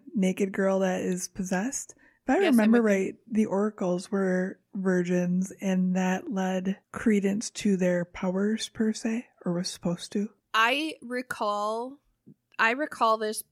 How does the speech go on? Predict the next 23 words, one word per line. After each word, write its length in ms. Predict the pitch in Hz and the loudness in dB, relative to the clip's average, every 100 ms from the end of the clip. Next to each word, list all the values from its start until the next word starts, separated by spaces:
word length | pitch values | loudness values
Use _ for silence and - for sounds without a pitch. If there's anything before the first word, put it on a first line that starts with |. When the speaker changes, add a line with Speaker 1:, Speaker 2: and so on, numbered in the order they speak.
| _ | _
Speaker 2:
part 440 | - 220 196 180 - _ _ | -8 -2 0 -2 -6 _ _
of 200 | 202 196 | -8 -4
the 120 | 196 | -6
story, 500 | 190 - 202 196 190 | -6 -6 -4 -4 -4
and 160 | - 214 | -4 -2
I 120 | 220 | -4
do 200 | 247 233 | -4 -8
think 280 | 254 247 233 | -6 -8 -4
that 120 | 208 | -6
you 140 | 202 | -4
are 100 | 196 | -6
correct. 540 | 196 - 190 160 147 - _ | -6 -4 -2 -2 -4 -16 _
I 200 | 214 269 | -2 0
do 260 | 269 240 254 | -4 -10 -10
think 380 | - 208 208 | -8 -8 -8
that 200 | - 196 | -6 -6
the 140 | - 185 | -6 -8
oracles 540 | - 202 214 - 202 196 | -4 -4 -4 -4 -8 -6
had 340 | - 190 196 | -6 -6 -6
some 240 | - 208 220 | -6 -6 -6
sort 300 | - 220 208 | -4 -4 -2
of 280 | 196 185 _ | -4 -6 _
onus 540 | 208 226 233 208 214 | -2 0 0 -4 -4